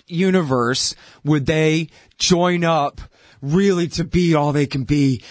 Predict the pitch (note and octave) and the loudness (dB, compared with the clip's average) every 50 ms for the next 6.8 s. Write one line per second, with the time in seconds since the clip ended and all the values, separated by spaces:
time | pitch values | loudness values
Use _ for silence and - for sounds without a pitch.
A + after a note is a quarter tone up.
0 | - - - C3+ C#3+ D3+ - - - F3 E3+ E3 E3 D#3 D3 - - E3 D#3 D3+ | -18 -10 -6 -4 -4 -4 -4 -2 -2 0 0 2 0 0 -2 -2 -2 -2 -2 -2
1 | - - D3+ C#3+ D3 C#3+ - - D#3+ D3+ D3 C3+ - D3+ D3 C#3+ C3+ C3+ C3+ C#3 | -4 -2 0 0 0 0 0 0 0 0 0 -2 -2 0 2 2 2 2 2 2
2 | C#3+ D3 C#3 C#3+ C#3+ B2+ - - F3 E3+ D3+ C3+ B2 C3 C3 - - - - - | 0 0 0 0 -2 -2 -4 -2 -2 0 0 0 0 -2 -4 -4 -8 -12 -20 -14
3 | - - C#3 E3 E3+ D#3+ E3+ F3+ E3 E3 D#3 D3+ C3+ A2+ - B2+ C#3 C3+ C3+ D3+ | -4 -2 0 0 2 2 0 0 2 0 0 -2 -4 -8 -4 -2 -2 0 2 2
4 | E3 D3+ D3 D3+ D#3 D3 D3 - - B2+ C#3 C3 - C3+ A2+ C#3 C#3+ C#3+ C#3+ - | 2 2 2 0 0 -2 -4 -4 -4 -4 -4 -4 -4 -6 -4 -2 0 0 0 -2
5 | - B2+ A#2 A#2+ A#2+ C3 C3 C3+ A#2+ A#2 - C3+ B2 B2+ C#3 C#3+ C3+ - - C3+ | -2 -4 -4 -2 -2 0 0 0 0 -2 -4 -2 0 0 -2 -2 -4 -4 -4 -4
6 | - - - C#3 C3+ B2 A#2 B2 C3 C3+ C3 A#2+ A2+ - - - | -4 -4 -4 -2 -2 0 0 2 2 2 2 0 -2 -4 -8 -14